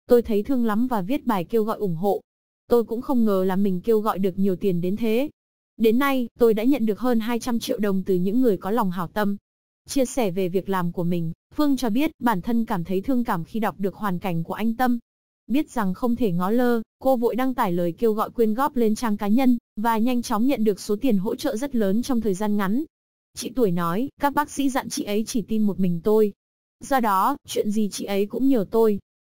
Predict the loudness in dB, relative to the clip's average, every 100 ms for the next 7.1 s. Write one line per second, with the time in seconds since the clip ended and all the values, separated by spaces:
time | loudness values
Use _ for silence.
0 | -6 -2 0 0 0 0 -2 -8 0 0
1 | 2 -2 -2 -2 -2 -2 0 0 -2 -4
2 | -4 -2 0 0 0 -4 -2 0 2 2
3 | 0 0 -2 -2 -2 -2 0 0 0 _
4 | _ _ _ -10 -2 0 2 2 0 -2
5 | 0 0 0 -4 -2 -2 -4 -6 -2 -2
6 | -2 -2 0 0 -2 -8 -6 -6 -6 -2
7 | -2